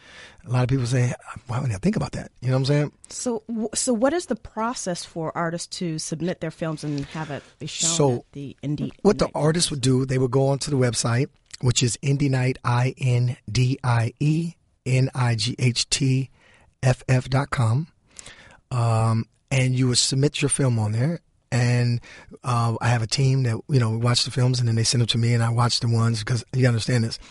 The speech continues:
Speaker 1: The beginning of the season, uh, when I started, I was watching every film, and I was sitting there going, "Oh, Lord."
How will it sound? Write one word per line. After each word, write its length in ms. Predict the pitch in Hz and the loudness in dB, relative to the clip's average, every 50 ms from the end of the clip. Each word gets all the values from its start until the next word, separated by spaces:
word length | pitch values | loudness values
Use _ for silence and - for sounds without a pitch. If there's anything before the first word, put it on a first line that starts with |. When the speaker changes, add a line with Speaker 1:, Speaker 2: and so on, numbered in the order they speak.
| - | -14
Speaker 1:
The 80 | - - | -8 -8
beginning 260 | 120 120 139 139 139 | -2 0 2 2 2
of 20 | 131 | 2
the 40 | - | 0
season, 280 | - 139 131 135 131 - - - - - - - - - - - - | 0 0 0 0 -2 -4 -8 -14 -20 -20 -20 -20 -20 -20 -18 -6 -2
uh, 240 | 139 135 131 127 | 0 2 2 2
when 140 | 123 123 123 | 0 0 0
I 40 | 120 | 0
started, 340 | 113 - - 151 151 147 151 - _ - | 0 2 2 2 2 2 0 -4 _ 0
I 120 | 147 147 | 2 4
was 120 | 139 123 | 4 4
watching 340 | 110 120 113 - - 120 - - _ - | 2 2 2 2 2 0 -2 -2 _ 4
every 420 | 147 147 143 147 - - 151 147 | 4 4 4 2 0 -2 -2 -2
film, 520 | 143 - - - 156 - 120 117 113 - - _ - | -2 0 0 2 2 2 2 0 -2 -6 -10 _ 0
and 140 | 139 135 139 | 2 4 4
I 20 | |
was 120 | 131 123 | 4 2
sitting 80 | - 139 135 | 0 0 0
there 120 | 117 131 | 2 2
going, 120 | 123 113 - - - - - - - - - | 2 2 0 -4 -12 -20 -20 -20 -14 -6 -2
"Oh, 100 | 185 180 | 0 0
Lord." 440 | 123 113 110 117 120 117 110 - | 2 2 2 2 2 2 2 0